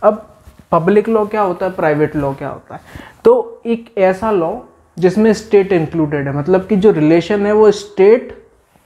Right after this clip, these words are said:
वर्सेस कोई और है। स्टेट वर्सेस मतलब एक स्टेट एक पार्ट है उस चीज़ का। जैसे कि मान के चलो, जितने भी क्रिमिनल ऑफेंसेस होते हैं, किसके अगेंस्ट माने जाते हैं? कि स्टेट के अगेंस्ट?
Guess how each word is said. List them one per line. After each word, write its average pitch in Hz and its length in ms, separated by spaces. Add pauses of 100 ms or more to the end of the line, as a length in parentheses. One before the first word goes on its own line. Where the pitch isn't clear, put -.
(200)
वर्सेस 175 480
कोई 170 240
और 131 220
है। - 180
स्टेट 196 340
वर्सेस 202 360
मतलब 233 460
एक 247 200
स्टेट 240 360
एक 240 220
पार्ट 147 280
है 143 120
उस 135 220
चीज़ 143 160
का। 160 100
जैसे 170 220
कि 185 80
मान 160 260
के 175 100
चलो, 180 280 (400)
जितने 175 280
भी 220 140
क्रिमिनल 190 440
ऑफेंसेस 185 400
होते - 260
हैं, - 100 (760)
किसके 208 320
अगेंस्ट 220 360
माने 208 180
जाते 214 240
हैं? 233 80
कि 233 120
स्टेट - 400
के 160 80
अगेंस्ट? - 460